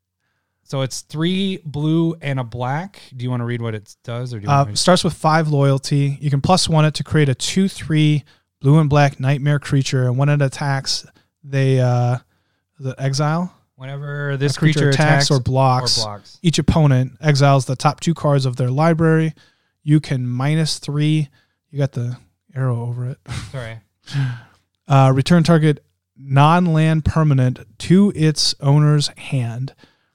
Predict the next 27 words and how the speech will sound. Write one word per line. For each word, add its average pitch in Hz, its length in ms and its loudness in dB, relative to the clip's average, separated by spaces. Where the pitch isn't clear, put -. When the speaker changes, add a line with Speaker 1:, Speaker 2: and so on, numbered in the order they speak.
Speaker 2:
Uh, 135 300 2
and 139 120 0
then 139 240 2
any 151 140 0
player, 135 500 0
or 139 100 -2
Speaker 1:
And 135 120 2
then 135 80 2
Speaker 2:
then - 0 -
Speaker 1:
that 143 180 4
Speaker 2:
that 143 80 2
Speaker 1:
player 139 120 0
Speaker 2:
player 135 200 2
Speaker 1:
discards 131 260 0
a 131 40 2
Speaker 2:
exiles, - 220 -6
exiles 135 420 0
a 127 60 -8
card 123 380 -2
from 127 220 -2
their 117 160 -4
hand. 233 240 -14
Speaker 1:
Oh, 110 220 -4
yeah, 101 240 -8
it 104 80 -8
is 117 180 -8
exile. 98 600 -12